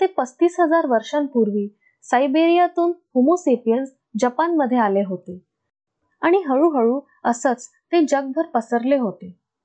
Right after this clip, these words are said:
हळूहळू कालांतराने होमो सेपियन आणखीन डेव्हलप होऊ लागले आणि आर्ट फॉर्म्स तयार करू लागले.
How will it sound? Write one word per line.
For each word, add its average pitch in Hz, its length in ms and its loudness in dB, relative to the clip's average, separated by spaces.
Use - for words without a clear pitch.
हळूहळू 359 580 2
कालांतराने 262 880 -2
होमो 302 240 2
सेपियन 349 400 0
आणखीन 262 440 2
डेव्हलप 269 340 2
होऊ 240 140 2
लागले 190 520 -2
आणि 214 340 0
आर्ट 302 220 2
फॉर्म्स 330 340 0
तयार 240 260 2
करू 220 300 0
लागले. 180 460 -4